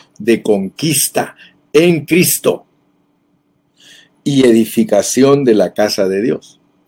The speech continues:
Entonces, de allí, esas conquistas que se narran aquí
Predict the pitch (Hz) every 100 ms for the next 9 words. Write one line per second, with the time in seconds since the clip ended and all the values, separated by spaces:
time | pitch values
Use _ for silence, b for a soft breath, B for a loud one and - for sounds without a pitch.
0 | _ B B B - 156 226 277 185 170
1 | - _ _ 120 127 123 123 208 262 -
2 | _ - 143 139 170 - 196 185 165 131
3 | 180 190 - b b - 117 113 104 113
4 | 135 170 180 175 - 151 175 247